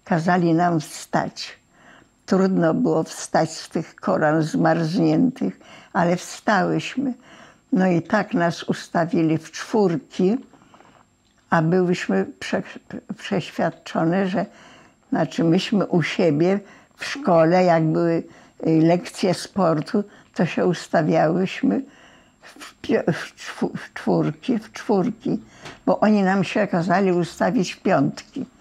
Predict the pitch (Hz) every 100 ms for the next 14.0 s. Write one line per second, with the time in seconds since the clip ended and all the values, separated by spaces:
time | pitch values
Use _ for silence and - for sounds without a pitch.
0 | - - - - - 214 214 214 - 226
1 | 226 202 196 - 220 220 202 185 180 -
2 | 175 - 196 156 143 - 220 240 - -
3 | - - - - 226 208 214 208 214 -
4 | - 240 240 240 214 - - - 175 -
5 | 165 - - 165 160 - 262 - - -
6 | - 220 190 220 220 - 185 - 240 226
7 | 220 226 202 226 - - 170 - 175 160
8 | 196 202 185 190 - 202 190 - - -
9 | 196 185 180 147 151 160 156 196 170 165
10 | 190 190 196 - - 269 - - - 262
11 | - - - 220 196 196 202 190 208 190
12 | 226 - - 220 180 202 214 214 - -
13 | - 175 - - 185 175 202 190 202